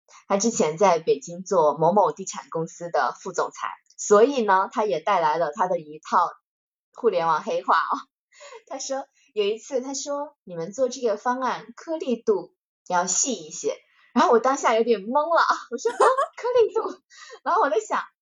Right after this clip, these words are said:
颗粒度是，因为我之前对颗粒度的理解是在于调一些照片的锐化的时候，锐化加满颗粒度会更明显。我的理解是这个颗粒度，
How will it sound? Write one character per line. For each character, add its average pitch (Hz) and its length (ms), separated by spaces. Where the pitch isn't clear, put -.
颗 - 160
粒 339 240
度 240 240
是， - 240
因 254 120
为 269 80
我 202 140
之 208 160
前 180 380
对 247 140
颗 262 220
粒 262 120
度 233 140
的 190 140
理 175 180
解 190 280
是 202 260
在 190 340
于 156 480
调 165 320
一 226 120
些 220 280
照 214 280
片 226 380
的 156 360
锐 247 200
化 202 280
的 156 100
时 - 180
候， 190 140
锐 311 180
化 254 240
加 247 260
满 190 280
颗 233 160
粒 240 160
度 233 160
会 220 160
更 214 240
明 175 160
显。 202 220
我 254 100
的 254 80
理 254 160
解 247 180
是 247 180
这 311 160
个 254 100
颗 - 140
粒 247 120
度， 233 100